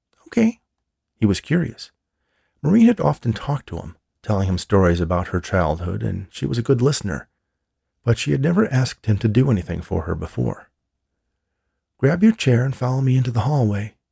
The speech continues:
Maureen said. Danny obediently picked up the wooden chair in front of his desk and carried it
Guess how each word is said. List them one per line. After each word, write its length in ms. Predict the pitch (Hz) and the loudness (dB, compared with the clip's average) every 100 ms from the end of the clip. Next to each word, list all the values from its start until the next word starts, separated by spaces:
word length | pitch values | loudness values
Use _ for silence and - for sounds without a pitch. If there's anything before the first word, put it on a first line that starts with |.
| _ _ _ | _ _ _
Maureen 320 | 101 92 87 | 2 2 2
said. 340 | 85 87 78 - _ _ _ _ _ _ _ - | 0 -4 -6 -10 _ _ _ _ _ _ _ -4
Danny 260 | 87 87 | -2 0
obediently 460 | 82 82 92 - 90 | -2 0 -2 -2 -10
picked 260 | - 95 - | -6 -4 -4
up 120 | - | -6
the 100 | 87 | -6
wooden 260 | 87 90 | -4 -4
chair 380 | 85 - 107 85 | -4 0 2 2
in 60 | 82 | -2
front 180 | - 87 | -4 -4
of 60 | |
his 100 | 85 | -2
desk 380 | 87 90 87 - | -4 -8 -10 -8
and 140 | 101 - | -8 -4
carried 280 | 98 85 | -2 -2
it 120 | 90 | -2